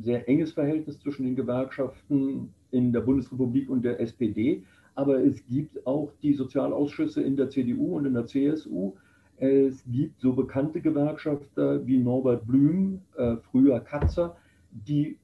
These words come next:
gewer-, ja, gewerkschaftliche Forderungen in ihrer Partei, in diesem Fall also in der C D U, vertreten haben und mit dazu beigetragen haben, dass eben Gesetze gemacht worden sind, die den gewerkschaftlichen Vorstellungen ganz weitgehend entsprachen. Ähm,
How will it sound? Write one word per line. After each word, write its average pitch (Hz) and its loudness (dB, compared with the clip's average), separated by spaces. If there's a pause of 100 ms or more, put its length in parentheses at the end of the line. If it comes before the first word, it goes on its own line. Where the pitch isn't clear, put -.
(180)
gewer-, 117 0
ja, 123 -2
gewerkschaftliche 131 -2
Forderungen 156 -2
in 117 2
ihrer 156 4
Partei, 135 -4
in 135 0
diesem 131 -4
Fall 139 -2
also 123 -4
in 120 -2
der 120 -2
C 123 -4
D 110 -6
U, 165 -6
vertreten 127 -2
haben 98 -4 (400)
und 139 6
mit 117 4
dazu 135 -2
beigetragen 123 -2
haben, 135 -2
dass 120 -4
eben 117 -4
Gesetze 117 -4
gemacht 107 -2
worden 131 -4
sind, 156 -4 (480)
die 147 2
den 131 6
gewerkschaftlichen 131 -2
Vorstellungen 143 0
ganz 120 -4
weitgehend 131 0
entsprachen. 113 -6 (500)
Ähm, 120 4